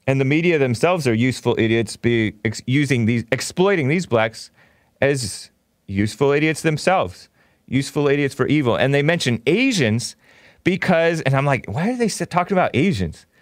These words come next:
They mention Asians because they have the bunch of Asian female, uh, agitators saying, "My ethnicity is not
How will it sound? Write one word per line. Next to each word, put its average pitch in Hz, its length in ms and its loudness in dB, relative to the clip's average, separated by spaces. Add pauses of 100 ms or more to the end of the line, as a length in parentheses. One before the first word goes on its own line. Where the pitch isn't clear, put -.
(340)
They 151 140 2
mention 170 420 0
Asians 185 540 2
because 160 680 0 (840)
they 160 140 2
have 170 260 2
the 156 160 0
bunch 165 320 -2
of 156 180 0 (380)
Asian 170 380 2
female, 160 920 2
uh, 107 500 2 (100)
agitators 127 760 0 (540)
saying, 127 500 0 (360)
"My 196 480 0
ethnicity 180 760 0
is 131 220 0
not 180 420 0